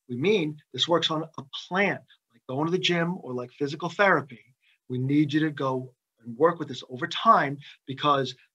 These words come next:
most things, if they're chronic, require us to work with it and change. So just be clear about that up front. And once we do the intake, we're gonna confirm that you wanna go on the plan. And if you don't,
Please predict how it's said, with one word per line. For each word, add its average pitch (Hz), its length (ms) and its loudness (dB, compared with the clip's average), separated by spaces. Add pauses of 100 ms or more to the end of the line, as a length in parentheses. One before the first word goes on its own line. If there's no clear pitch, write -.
most 143 320 0
things, 156 420 -4
if 131 140 -18
they're 139 100 -4
chronic, 160 540 2 (280)
require 147 540 2
us 127 200 -12
to 139 120 -6
work 139 400 -2
with 131 220 -12
it 127 160 -12
and 127 120 -14
change. 120 300 -10 (520)
So 214 120 -10
just 247 160 -2
be 269 100 -2
clear 294 280 -2
about 220 200 0
that 139 140 -2
up 143 140 -4
front. 156 240 -2 (260)
And 131 140 -6
once 165 240 -4
we 226 80 -4
do 233 100 -2
the 240 180 0
intake, 190 520 -2 (420)
we're 156 160 2
gonna 196 300 0 (380)
confirm 240 520 2
that 156 160 -4
you 160 80 -4
wanna 190 180 0
go 160 120 0
on 143 80 -2
the 135 60 -6
plan. 170 280 -8 (480)
And 143 80 -2
if 135 80 -4
you 131 80 0
don't, 220 400 4